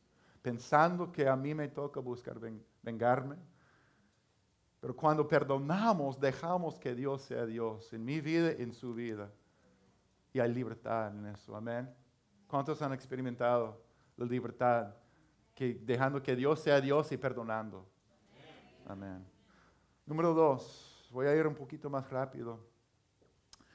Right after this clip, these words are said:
"Es verdad que ustedes pensaron hacerme mal, pero Dios transformó ese mal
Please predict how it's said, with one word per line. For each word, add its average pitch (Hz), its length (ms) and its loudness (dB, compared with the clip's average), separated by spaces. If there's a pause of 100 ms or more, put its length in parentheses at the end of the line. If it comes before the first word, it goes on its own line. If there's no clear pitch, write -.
(1000)
"Es 170 200 2
verdad 170 360 8
que 196 140 4
ustedes 170 420 2
pensaron 165 480 -2
hacerme 151 440 -4
mal, 147 280 0
pero 139 160 -4
Dios 139 440 -4
transformó 131 1400 -6
ese 135 240 -2
mal 147 520 2